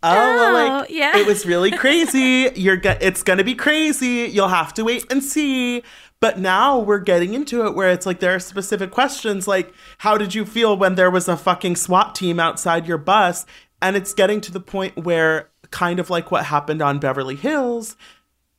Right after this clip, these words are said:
Speaker 1: they're probably all thinking, "Okay, what is smart for me to say? What can I say?"
Speaker 2: Exactly.
Speaker 1: I would, I would be shocked if some of these women haven't spoken to lawyers.
Speaker 2: She did. Lisa did,
Speaker 1: Yeah.
Speaker 2: which, of
Speaker 1: Um,
Speaker 2: course.
Speaker 1: so I think it's gonna be,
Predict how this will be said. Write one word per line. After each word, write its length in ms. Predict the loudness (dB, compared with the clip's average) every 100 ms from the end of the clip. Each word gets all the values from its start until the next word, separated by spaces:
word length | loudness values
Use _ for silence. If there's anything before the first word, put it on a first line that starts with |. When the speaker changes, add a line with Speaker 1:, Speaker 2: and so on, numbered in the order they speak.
| _ _
Speaker 1:
they're 260 | 2 2 2
probably 500 | 0 2 2 0 0
all 260 | 2 2
thinking, 500 | 0 -6 -4 -4 -4 -2
"Okay, 280 | -2 0 0
what 380 | 2 0 0 _ -2
is 400 | -2 -2 -8 -10
smart 420 | -8 0 0 0
for 80 | -4
me 140 | -4 -4
to 80 |
say? 440 | -2 0 2 4 2
What 360 | 0 -2 -2
can 200 | -2 -2
I 60 | -2
say?" 320 | -2 0 0
Speaker 2:
Exactly. 640 | 0 0 2 2 0 -4 -4
Speaker 1:
I 20 |
would, 80 | -6 _ _ _
I 160 | 0 2
would 180 | 0 -2
be 120 | -6
shocked 460 | -6 -2 -2 -2 -8
if 100 | -10
some 220 | -6 -6
of 140 | -6 -8
these 240 | -10 -6
women 240 | -4 -4 -4
haven't 420 | -2 -2 -4 -8
spoken 400 | -6 -6 -6 -12
to 260 | -8 -6
lawyers. 560 | 0 2 2 2 2 0
Speaker 2:
She 200 | 0 -2
did. 400 | 0 0 0 -4 -12
Lisa 380 | -2 -2 0 -4
did, 280 | 0 0 2
Speaker 1:
Yeah. 240 | 2 2
Speaker 2:
which, 140 | 0 -4
of 220 | -8 -8
Speaker 1:
Um, 40 | 0
Speaker 2:
course. 520 | 2 2 0 -6 -12 _ _ _ _ _ _ _ -20 _
Speaker 1:
so 540 | -10 0 2 4 2 -2
I 120 | -6
think 300 | -4 -4 -2
it's 180 | -6 -4
gonna 180 | -4 -4
be, 400 | -4 -2 -2